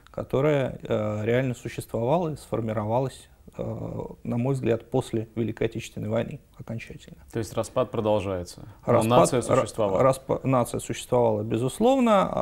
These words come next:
Speaker 2: Это вот
Speaker 1: а
Speaker 2: наз-, то, то, что называется общностью советский народ.
Speaker 1: Да.
Speaker 2: Не, не в полном смысле как бы нация, это, наверное, не совсем подходящее слово, но тем не менее, э, это было.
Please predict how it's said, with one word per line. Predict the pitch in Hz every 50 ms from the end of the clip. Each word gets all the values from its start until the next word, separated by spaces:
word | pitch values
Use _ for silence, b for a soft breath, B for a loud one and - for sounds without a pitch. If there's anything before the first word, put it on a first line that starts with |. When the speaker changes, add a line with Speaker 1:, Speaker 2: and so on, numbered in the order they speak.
| 123 123
Speaker 2:
Это | 123 120
вот | 120 127 127
Speaker 1:
а | 139
Speaker 2:
наз-, | 123 123 123 117 120 - 117 110 -
то, | 127 127 117
то, | - 127
что | 113 - -
называется | 113 110 120 117 113 110 - - 110 104 90 B B B B B B B B B - - _ _ - - _ - _ _ _ _ _ _ _ _ -
общностью | 120 120 120 - - - 120 110 104 - - 117 113 110 107 98 - -
советский | - - 110 104 101 107 107 101 - - - 101
народ. | 101 104 98 85 76 - - - - _ _ -
Speaker 1:
Да. | - - 117 113 -
Speaker 2:
Не, | - 104 104 98
не | - 101 101
в | 95 -
полном | - - 120 113 104 98 87
смысле | - - 98 87 - - 87
как | - 87 90 87
бы | 85 92
нация, | 104 139 156 151 - - - 98 92
это, | 90 - -
наверное, | 87 90 90 90 87 92 90
не | 90
совсем | 87 - 101 87 - - 87
подходящее | 85 90 - - 92 90 90 87 87 - - 87
слово, | - - 143 147 151 135 120 110 B B B B B B B B
но | 104 101
тем | - 110 104
не | 104 104
менее, | 107 104 101 98 90 85 85 - _ B B B B B B B B B B
э, | - - - -
это | - 127 123 147
было. | 147 147 143 120 104 90 87 85